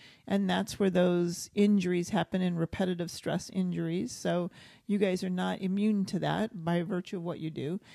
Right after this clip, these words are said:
Um, I know a lot of people like to, to,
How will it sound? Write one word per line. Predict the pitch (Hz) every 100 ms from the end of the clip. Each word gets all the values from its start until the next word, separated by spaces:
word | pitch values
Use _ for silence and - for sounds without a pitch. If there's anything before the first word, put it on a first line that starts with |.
| - _ -
Um, | 165 175 175 -
I | 180
know | 202 190
a | 180
lot | 180 185
of | 208
people | 226 - 190
like | 185 175 -
to, | 175 180 -
to, | - 180 180 180